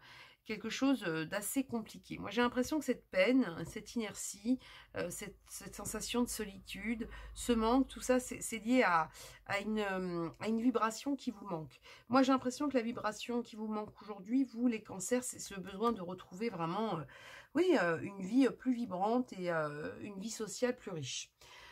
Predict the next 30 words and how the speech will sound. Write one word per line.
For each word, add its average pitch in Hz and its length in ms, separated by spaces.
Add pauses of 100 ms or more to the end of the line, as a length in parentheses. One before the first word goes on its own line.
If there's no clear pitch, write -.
(140)
On 214 60
va 233 100
regarder 247 260
ce - 100
qu'il 226 180
en 214 140
est, 294 160
hein, 277 140
puisque - 240
là, 196 180
justement, 208 380
on 214 120
arrive, 196 400
euh, 170 260
sur 185 260
la 185 120
maison, 190 540
euh, 160 140
sept, 214 440
euh, 165 120
qui - 140
représente, 190 580
euh, 156 140
la 196 120
vie 214 120
sociale, 214 540
les 190 80
démarches, 185 420
les 180 140
associations. 170 600